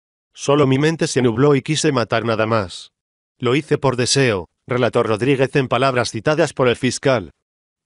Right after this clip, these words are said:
El asesino confeso se escondió en la maleza hasta que su víctima terminó de amarrar sus vacas y entonces la sorprendió ya de noche para ponerle una soga en el cuello que ya llevaba preparada.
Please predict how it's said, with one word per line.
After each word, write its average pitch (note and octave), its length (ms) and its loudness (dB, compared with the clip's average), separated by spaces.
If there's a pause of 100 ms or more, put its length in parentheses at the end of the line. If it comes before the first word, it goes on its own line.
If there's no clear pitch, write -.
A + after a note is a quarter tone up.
(420)
El C3 160 0
asesino C#3+ 540 0
confeso C3 440 0
se A#2+ 140 -2
escondió G#2+ 420 -2
en C#3 80 2
la B2+ 80 2
maleza A#2+ 400 0
hasta B2+ 220 -2
que B2+ 120 0
su - 140 -6
víctima A#2 400 -2
terminó A2 400 -2
de C3+ 100 2
amarrar B2 400 0
sus B2 200 -2
vacas D#3 320 0
y C#3 40 2
entonces D3+ 520 -2
la C#3 100 0
sorprendió C3+ 540 0
ya D#3 180 0
de A#2 100 0
noche C#3+ 300 0
para B2 240 -2
ponerle C3+ 400 2
una A#2+ 140 2
soga C#3+ 280 -2
en C3+ 60 0
el A#2 160 0
cuello C3 280 0
que A#2+ 120 -2
ya C3 120 2
llevaba C#3 340 2
preparada. A#2+ 640 0